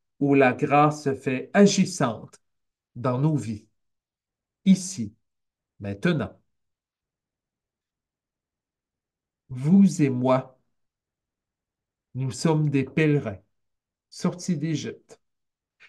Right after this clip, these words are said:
qui marchent et marchent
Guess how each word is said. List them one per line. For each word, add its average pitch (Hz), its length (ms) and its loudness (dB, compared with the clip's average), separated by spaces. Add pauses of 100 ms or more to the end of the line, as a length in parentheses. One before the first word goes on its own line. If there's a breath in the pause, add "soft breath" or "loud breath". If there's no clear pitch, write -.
(240 soft breath)
qui 156 140 -2
marchent 175 680 4 (760)
et 139 120 6
marchent - 760 0